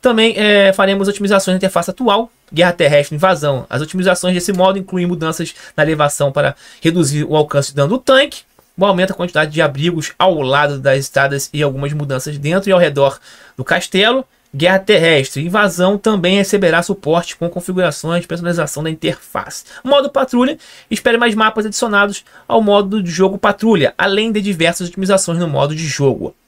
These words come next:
Novos desafios sazonais e eventos de destaque. Ah,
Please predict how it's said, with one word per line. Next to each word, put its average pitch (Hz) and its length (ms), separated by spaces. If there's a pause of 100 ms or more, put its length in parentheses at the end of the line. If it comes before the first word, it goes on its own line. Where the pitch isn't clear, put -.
(560)
Novos 254 340
desafios 247 240
sazonais 226 480
e 233 100
eventos 202 340
de 208 60
destaque. 139 360
Ah, 208 220